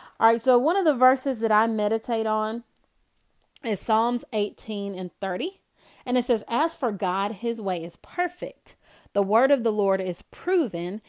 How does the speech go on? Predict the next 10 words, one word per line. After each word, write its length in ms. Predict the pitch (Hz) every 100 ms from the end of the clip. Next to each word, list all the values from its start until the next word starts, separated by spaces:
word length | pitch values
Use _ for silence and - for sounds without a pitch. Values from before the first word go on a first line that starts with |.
| - _
He 200 | 247 240
is 140 | 233
a 80 | 226
shield 640 | - - 339 320 208 208 202
to 220 | 247 220
all 480 | 196 190 190 202 -
who 180 | 226 214
trust 460 | - 214 196 - -
in 180 | 247 247
him." 360 | 220 180 -